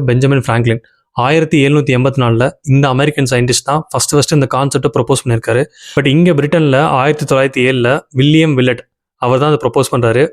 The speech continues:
But இது சொல்லும்போது எல்லாருமே சிரிச்சுட்டு, "இது எப்படி ஒர்க் அவுட் ஆகும், இதெல்லாம் வாய்ப்பே இல்லை" அப்படின்னு சொல்லிடுறாங்க. ஆயிரத்தி தொள்ளாயிரத்தி பதினாறுல, அதாவது இந்த வில்லியம் வில்லட் இறந்து ஒரு வருஷத்துக்கு அப்புறம் இதை ஃபர்ஸ்ட் ஃபர்ஸ்ட் இந்த கான்செப்டை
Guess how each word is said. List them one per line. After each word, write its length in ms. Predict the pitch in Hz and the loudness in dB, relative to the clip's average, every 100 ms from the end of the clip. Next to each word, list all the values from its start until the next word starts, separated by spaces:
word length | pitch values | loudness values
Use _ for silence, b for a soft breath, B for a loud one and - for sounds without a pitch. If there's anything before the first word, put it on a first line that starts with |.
| _ | _
But 100 | 127 120 | -4 0
இது 80 | |
சொல்லும்போது 520 | 117 139 160 156 160 156 127 | 0 2 2 2 2 2 2
எல்லாருமே 360 | 143 139 151 147 | 0 0 0 0
சிரிச்சுட்டு, 340 | 147 147 135 147 | 0 0 0 0
"இது 100 | 139 156 | 0 0
எப்படி 160 | 156 | 0
ஒர்க் 160 | 131 - | 0 0
அவுட் 160 | 131 120 | -2 0
ஆகும், 220 | 117 127 117 B B B | 0 0 -2 B B B
இதெல்லாம் 300 | 117 123 135 | 0 0 0
வாய்ப்பே 300 | 120 135 139 | 0 0 0
இல்லை" 160 | 143 127 | 0 0
அப்படின்னு 220 | 127 127 | 0 0
சொல்லிடுறாங்க. 380 | 117 113 107 113 156 b b b - 127 | 0 0 0 0 -2 b b b -6 -2
ஆயிரத்தி 280 | 143 135 151 | 0 0 0
தொள்ளாயிரத்தி 300 | 135 131 139 | 2 2 0
பதினாறுல, 460 | - 123 143 120 113 117 - _ | 0 0 2 2 0 -2 -6 _
அதாவது 300 | 120 117 131 | -2 2 2
இந்த 120 | 139 | 2
வில்லியம் 320 | 127 139 147 | 2 2 2
வில்லட் 260 | 127 127 131 | 0 0 0
இறந்து 280 | 120 135 147 | 0 2 2
ஒரு 140 | 127 131 | 4 2
வருஷத்துக்கு 300 | 123 143 123 | 0 0 0
அப்புறம் 220 | 123 143 - b b b | 0 -2 -2 b b b
இதை 120 | 117 | -2
ஃபர்ஸ்ட் 240 | 127 123 - | 0 -2 0
ஃபர்ஸ்ட் 240 | 156 143 | 0 2
இந்த 120 | 185 147 | 0 0
கான்செப்டை 440 | 135 139 131 160 | 0 -2 -2 0